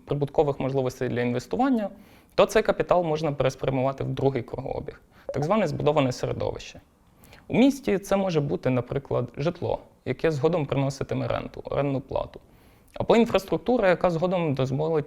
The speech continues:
е, капіталу переміщуватись швидше, наприклад, дороги чи порти. Якщо в попередніх двох кругообігах відбувається перенакопичення, то капітал можна спрямувати у третій кругообіг,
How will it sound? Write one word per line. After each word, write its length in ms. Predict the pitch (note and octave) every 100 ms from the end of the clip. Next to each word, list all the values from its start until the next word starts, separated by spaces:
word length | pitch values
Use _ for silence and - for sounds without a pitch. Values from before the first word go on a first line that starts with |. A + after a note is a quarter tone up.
| - -
е, 220 | B2+ A#2+
капіталу 460 | - B2 - F#3+
переміщуватись 680 | D3 C3+ C#3+ D3+ - - -
швидше, 440 | - - - - - -
наприклад, 440 | - G3 B2+ A#2
дороги 480 | B2 D#3 G#3+ D3 B2
чи 160 | - C3
порти. 380 | - - - - -
Якщо 260 | - C#3+ B3
в 40 |
попередніх 500 | A#3+ F3 E3 F3 E3+
двох 220 | C#3+ D#3 D#3
кругообігах 680 | C#3+ C#3 C#3+ C3 C3+ A#2
відбувається 500 | - C3+ B2+ A#2+ - -
перенакопичення, 840 | A2+ B2 - G3+ B3 - F#3 - - - - -
то 100 | F#3+
капітал 360 | G#3 C#3+ F3
можна 300 | D#3+ D3+ D3+
спрямувати 600 | C3+ - C3+ B2 B2+ C3 A#2+
у 140 | A#2
третій 480 | - A#2+ A2+ A#2 A#2
кругообіг, 580 | - B2 - - - -